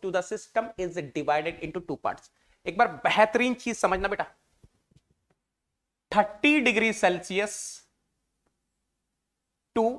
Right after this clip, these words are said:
सेवेंटी फ़ाइव degree Celsius and then सेवेंटी फ़ाइव degree Celsius to हंड्रेड degree Celsius। बेटा, किसी को समझ में आ रहा है? Are you able to understand?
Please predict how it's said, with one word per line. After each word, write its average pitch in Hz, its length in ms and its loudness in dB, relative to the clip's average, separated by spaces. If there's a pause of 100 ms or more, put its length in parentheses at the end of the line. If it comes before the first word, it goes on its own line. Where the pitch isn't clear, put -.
(120)
सेवेंटी 196 840 2
फ़ाइव 220 260 4
degree 214 240 -2
Celsius 240 480 -2 (1000)
and 147 260 -2
then 214 160 8 (960)
सेवेंटी 214 680 2 (100)
फ़ाइव 220 260 8
degree 170 280 2
Celsius 175 480 -2 (880)
to 170 100 -4 (120)
हंड्रेड 139 320 -6
degree 123 200 -8
Celsius। 107 440 -14 (1800)
बेटा, 180 120 0
किसी 196 240 -6
को 208 100 -2
समझ 185 320 -4
में 202 80 4
आ 175 60 4
रहा 185 100 4
है? - 160 -8 (480)
Are 156 220 4
you 196 160 4
able 185 160 0
to 185 60 -2
understand? 170 440 -2